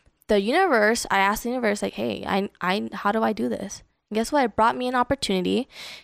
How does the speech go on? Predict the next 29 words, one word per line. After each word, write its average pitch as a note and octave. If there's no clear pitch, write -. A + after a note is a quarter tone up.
It G3+
brought G#3+
me A#3
an A3+
opportunity G#3+
to G3
this F#3
one F#3+
lady F#3+
named F3+
Laurel F#3
Langmeyer. F#3+
And G3
she's D4+
a E4+
spiritual A3
money, G3+
she's A3
a F#3+
multi, F#3+
she's A3
a G3
millionaire G#3
mentor. F#3
Like, -
she's -
known A3
across F3+
all, F3